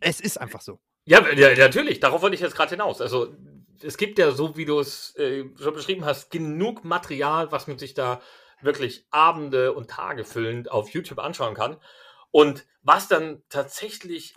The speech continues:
Speaker 2: alles gemacht wird, also ich kann mich dran erinnern, äh, ist mir wirklich prägend in Erinnerung geblieben, weil du weißt ja, ich mache ja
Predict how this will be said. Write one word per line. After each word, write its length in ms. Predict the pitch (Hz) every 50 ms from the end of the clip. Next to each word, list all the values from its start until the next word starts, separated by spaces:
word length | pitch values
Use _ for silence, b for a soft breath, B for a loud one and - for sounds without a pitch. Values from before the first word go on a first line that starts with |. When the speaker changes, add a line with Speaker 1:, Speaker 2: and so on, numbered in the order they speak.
| _ -
Speaker 2:
alles 440 | 131 160 185 196 190 190 - - -
gemacht 280 | 143 147 185 - -
wird, 120 | - 139 123
also 160 | 117 117 135
ich 160 | 127 - -
kann 180 | - 139 160 170
mich 140 | 151 131
dran 160 | - - 139 143
erinnern, 500 | 147 165 175 185 175 170 170 170 160 - -
äh, 480 | 165 160 151 156 156 151 156 156 156 151 151 151 _ _ -
ist 140 | 165 - -
mir 160 | 135 131 131
wirklich 500 | 143 151 151 151 135 123 123 - - - - -
prägend 400 | - 165 160 165 175 175 165 160
in 120 | 147 147
Erinnerung 320 | 147 147 151 151 151 151
geblieben, 460 | 139 135 147 147 143 151 165 165 165 101
weil 260 | - 131 127 123 123 123
du 80 | 120
weißt 200 | 117 127 135 -
ja, 60 | - -
ich 40 | -
mache 200 | 147 - -
ja 60 | 127